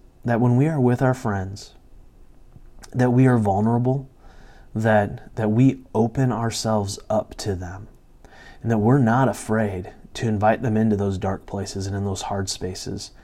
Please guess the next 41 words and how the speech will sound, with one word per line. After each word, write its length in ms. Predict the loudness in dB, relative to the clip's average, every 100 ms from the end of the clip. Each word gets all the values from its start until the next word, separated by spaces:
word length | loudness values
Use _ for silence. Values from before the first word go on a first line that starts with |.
| -20 -20 -16 -2
that 120 | 2
we're 140 | 2
not 200 | 2 0
afraid 360 | -2 0 -2 0
to 80 | -2
invite 360 | 0 -2 -2
them 160 | -4 -2
into 320 | -2 -2 -6
our 100 | -6
doubts, 560 | -6 -2 -4 -4 -12 -16 -20 -20 -20 -12
to 100 | -10
our 80 | -10
fears, 760 | -4 0 2 2 0 -4 -12 -18 -20 -20 -16 -10
uh, 220 | -8 -10 -8
to, 540 | -2 0 0 0 -4 -12 -20 -20 -20 -6
to 140 | -6
things 420 | 0 2 4 4
that 160 | 4 2
are, 240 | 0 -2 -10 -20 -20 -6
that 120 | -2
are 100 | 0
hard. 500 | 2 2 4 2 -2 -10 -20 -20 -20 -20 -20 -20 -20 -20 -14
Like, 140 | -8
we, 220 | -2 0
we 240 | 2 0 0
ha-, 420 | -2 -6 -8 -6
we 140 | -6 -6
have 360 | -4 -6 -6
to 140 | -2 0
invite 340 | 0 -2 -4
them 160 | -4 -4
in. 320 | -4 -6 -12 -20 -20 -20 -20 -20 -20 -20 -20 -20 -2
And 80 | 4
we 100 | 4
do 260 | 6 6
that 180 | 6 4
by 120 | 4
being 220 | 4 2 0
present 480 | 0 0 0 -4
with 260 | -6 -6 -6
them, 320 | -10 -10 -12